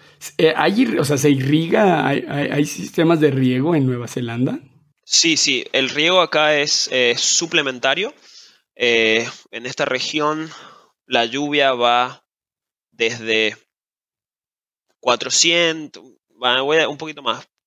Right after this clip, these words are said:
Speaker 2: quinientos milímetros en la parte más sur del valle,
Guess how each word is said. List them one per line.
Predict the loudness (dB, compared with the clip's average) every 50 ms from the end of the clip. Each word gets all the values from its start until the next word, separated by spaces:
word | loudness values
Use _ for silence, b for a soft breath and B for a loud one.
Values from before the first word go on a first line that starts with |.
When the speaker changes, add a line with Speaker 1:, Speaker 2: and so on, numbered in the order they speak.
| _ _ _ _ _ _ _
Speaker 2:
quinientos | -2 0 2 2 2 2 2 0 -4 -4
milímetros | -2 0 0 0 0 -2 -4 -6 -8 -12 -12 -14 -16 -18 _ _ _ _ _ _
en | _ -4 -4
la | 0
parte | 0 0 -2 -2 -2
más | -2 -2 -2 -2
sur | -4 -4 -2 -2
del | -2 0 2
valle, | 2 2 2 2 -2 -4 -6 -8